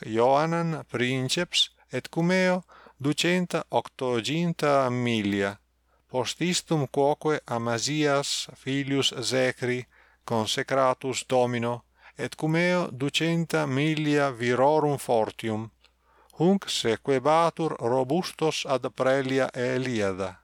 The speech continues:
et cum eo tenentium arcum et clipeum ducenta milia.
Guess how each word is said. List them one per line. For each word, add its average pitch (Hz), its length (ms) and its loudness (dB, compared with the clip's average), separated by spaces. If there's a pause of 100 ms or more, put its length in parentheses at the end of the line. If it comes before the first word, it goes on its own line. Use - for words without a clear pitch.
(220)
et 120 180 -6
cum 165 220 0
eo 190 320 4
tenentium 139 720 -2
arcum 147 500 0
et 120 160 0
clipeum 156 680 2
ducenta 127 760 0
milia. 101 640 -2